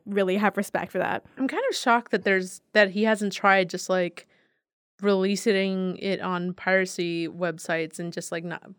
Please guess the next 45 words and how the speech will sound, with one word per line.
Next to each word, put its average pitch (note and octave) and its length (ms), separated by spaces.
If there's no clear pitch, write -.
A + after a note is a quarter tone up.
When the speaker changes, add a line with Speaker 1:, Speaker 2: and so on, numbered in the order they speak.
Speaker 2:
bypassing F3 640
Speaker 1:
Someone A#3+ 220
Speaker 2:
all C4 60
the - 60
Speaker 1:
check - 340
the B3+ 80
torrents A3+ 440
Speaker 2:
Yeah. A#3 80
Speaker 1:
now G#3+ 60
for B3 240
Overlord A3+ 380
twenty G#3+ 240
eighteen. B3+ 200
Speaker 2:
Yeah, - 40
what G3 80
if A3+ 100
it's B3 160
out G#3+ 220
there F#3+ 140
already? E3+ 380
Speaker 1:
That B3 220
would D#4 140
Speaker 2:
Who - 60
knows? D4 80
Speaker 1:
be A3+ 480
actually F#3 440
very F3 260
dope. - 300
Speaker 2:
And G#3 120
Speaker 1:
I - 100
would A3 100
be G#3 80
Speaker 2:
then D#3+ 80
Speaker 1:
into A#3 120
that. E3+ 260
Speaker 2:
<laughs> - 140
Speaker 1:
I C#4+ 100
think D4+ 120
that's E4+ 160
the E4 120
one C#4+ 240
last B3+ 300
frontier B3+ 480
for A#3 160
him. F3 460